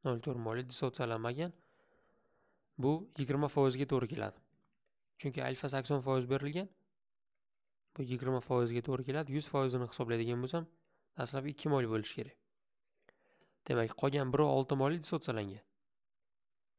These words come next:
Bir olti moli dissotsiyalangan va to'rt sakkiz hosil bo'lgan ionlar. To'rt sakkizni bo'lsam bir oltiga,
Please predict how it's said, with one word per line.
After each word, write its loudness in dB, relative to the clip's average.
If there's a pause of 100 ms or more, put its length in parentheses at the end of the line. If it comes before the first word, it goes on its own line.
(680)
Bir 0
olti 2
moli 2
dissotsiyalangan -2 (720)
va 2
to'rt 2
sakkiz 2
hosil 0
bo'lgan 0
ionlar. 0 (280)
To'rt 4
sakkizni -2
bo'lsam 0
bir 2
oltiga, 0